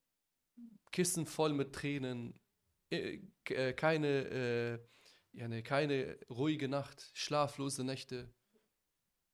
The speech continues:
Nacht wird zum Tag. Ja, ne.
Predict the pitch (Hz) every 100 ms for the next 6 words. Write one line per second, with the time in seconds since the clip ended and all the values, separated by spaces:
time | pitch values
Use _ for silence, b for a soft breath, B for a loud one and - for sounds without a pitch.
0 | _ _ 139 143 131 139 135 127 117 131
1 | 131 123 - - _ _ _ _ _ _
2 | _ _ _ _ - 76 71